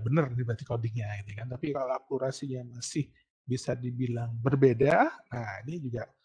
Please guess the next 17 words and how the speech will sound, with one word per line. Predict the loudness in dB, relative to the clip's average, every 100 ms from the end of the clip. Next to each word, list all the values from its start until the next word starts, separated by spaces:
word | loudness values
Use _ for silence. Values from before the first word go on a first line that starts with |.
| _ _
juga | -8 -4
jadi | 0 0 0
sesuatu | -2 -2 -2 0 2
yang | 2 2
bilang, | 2 2 4
"Oh, | 4 4
mungkin | 0 -4 0
berarti, | 0 2 0 -2 -2
eee, | 0 2
data | 4 4 2
trainingnya | 2 2 2 2 0 0
masih | -4 -4
kurang, | 0 0 0 -8 _
kurang | -8 -2
banyak." | -2 -2 -8 _ _ _
Ya, | -18 -18 _ -20 -10
karena, | -2 4